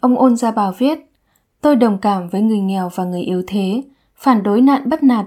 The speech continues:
và áp bức. Trong suy nghĩ của tôi, Trung Quốc nên là một quốc gia đầy công bằng và công lý, tôn trọng bản chất của nhân đạo với con người, mãi có khí chất thanh xuân, tự do và sức vươn lên." Chuyên gia truyền thông Phạm Tiểu Đào cho biết,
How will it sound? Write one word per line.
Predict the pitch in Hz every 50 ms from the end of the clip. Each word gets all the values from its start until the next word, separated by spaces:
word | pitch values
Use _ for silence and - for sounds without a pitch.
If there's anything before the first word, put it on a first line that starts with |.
| - -
và | 185 180
áp | - 262 277 269
bức. | 247 311 320 320 - _ _ _ _ _ _ _ _
Trong | - 294 285 269 262
suy | - 262 240
nghĩ | 226 247 285
của | 247 - 233 202
tôi, | - 220 220 214 214 208 208 - _ _ _ _
Trung | - - 285 277 277 277
Quốc | 359 370 359 -
nên | 277 269 269 262 247
là | 233 214 196
một | 190 185 185
quốc | - 285 294
gia | 285 - 269 247 240 233
đầy | 190 185 190 185 185 -
công | 208 202 196 185
bằng | 190 180 175 170
và | - 170
công | 170 - 190 190 185
lý, | 185 180 180 185 226 269 269 - _ _ _ _ _ _
tôn | - 302 277 269
trọng | 277 277 254 - - 202
bản | 208 196 180
chất | 180 - 285 302 285
của | - 233
nhân | 190 196 208 202 196
đạo | 208 196 190 - 190 -
với | 190 190
con | 190 - 220 214 202
người, | 202 196 190 180 175 175 - _ _ _ _ _ _
mãi | - 240 - 277 294
có | - 269 240
khí | 233 - - 240
chất | - - 339 339 339
thanh | - - 262 240
xuân, | 240 - 247 240 233 220 214 - _ _ _
tự | 254 254 - -
do | 233 - 269 262 254 247 240 -
và | 202 190
sức | 190 - 269 269 269
vươn | 240 214 208
lên." | 208 208 202 202 196 190 - _ _ _ _ _ _ _ _ _ _ _ _ _ _ _ _ _
Chuyên | - - 302 294
gia | 277 302 285 269
truyền | 269 - 240 214 196 190
thông | 220 240 240 233 220
Phạm | - - 220 - - -
Tiểu | 233 208 180
Đào | 165 190 185 180 170
cho | - 208 190
biết, | 190 233 269 311 311 - _